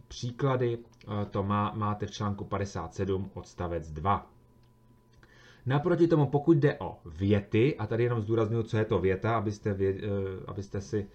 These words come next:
uvědomili, eh, ten článek padesát čtyři, když jsem říkal, co je to věta v, podle legislativních pravidel.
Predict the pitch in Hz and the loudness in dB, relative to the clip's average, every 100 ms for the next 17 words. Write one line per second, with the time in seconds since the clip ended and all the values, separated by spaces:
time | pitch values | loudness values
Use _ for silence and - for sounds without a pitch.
0 | - - - 104 104 101 101 101 98 - | -20 -12 0 2 4 2 2 2 -2 -6
1 | 101 101 95 95 90 98 98 95 95 101 | -6 -4 -2 -4 -6 -6 -6 -6 -6 -4
2 | - - - 107 101 101 95 101 95 95 | -6 -8 -6 -4 -4 -4 -4 -6 -4 -4
3 | 95 - 95 92 85 82 90 107 120 113 | -4 -4 -6 -4 -4 -4 -2 -2 -2 -4
4 | 87 - 101 104 101 101 98 110 80 - | -12 -4 0 0 0 -2 -6 -6 -8 -8
5 | 80 92 110 127 151 | -2 0 0 0 -4